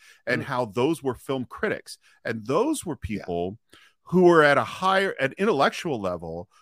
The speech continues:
Speaker 1: whose job they felt was to analyze film and to teach you about film,
Speaker 2: Yeah,
Speaker 1: to
Speaker 2: yeah.
Speaker 1: give you tools to understand film that were beyond the sort of, "I liked it,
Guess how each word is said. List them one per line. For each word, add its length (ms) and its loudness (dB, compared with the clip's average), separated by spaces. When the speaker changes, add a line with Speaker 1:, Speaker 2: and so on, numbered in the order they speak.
Speaker 1:
whose 240 -4
job 600 -2
they 140 -4
felt 360 -2
was 220 -4
to 240 -12
analyze 500 -2
film 360 -6
and 200 -4
to 120 -12
teach 400 -6
you 300 -4
about 320 -4
film, 360 -10
Speaker 2:
Yeah, 140 -14
Speaker 1:
to 80 -8
Speaker 2:
yeah. 60 -8
Speaker 1:
give 200 -4
you 80 -12
tools 400 -6
to 140 -4
understand 600 -4
film 300 0
that 180 4
were 100 2
beyond 800 0
the 120 -4
sort 260 0
of, 140 0
"I 80 2
liked 300 -2
it, 140 -6